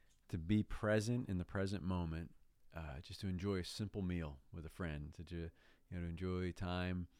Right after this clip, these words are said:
around the table. And we, we bought the house for my parents that we grew up, that I grew up in, and the only thing that we kept, uh,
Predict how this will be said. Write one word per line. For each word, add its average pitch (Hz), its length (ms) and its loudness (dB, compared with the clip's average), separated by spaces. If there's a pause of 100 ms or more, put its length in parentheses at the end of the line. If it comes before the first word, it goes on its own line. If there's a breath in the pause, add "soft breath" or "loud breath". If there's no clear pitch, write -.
(180 soft breath)
around 92 160 0
the 90 60 0
table. 90 300 2
And 90 120 2
we, 90 60 -2
we 98 140 2
bought 95 220 4
the 95 60 -2
house 92 200 0
for - 80 -6
my 87 80 -2
parents 101 340 0
that 87 100 -4
we 87 120 -2
grew 110 160 2
up, - 100 2
that 90 140 2
I 95 80 4
grew 87 180 4
up 139 140 2
in, 87 240 2 (300 soft breath)
and 87 120 0
the 90 60 0
only 107 240 4
thing 104 260 2
that 95 180 0
we 90 120 -4
kept, - 540 -2 (580)
uh, 80 320 -6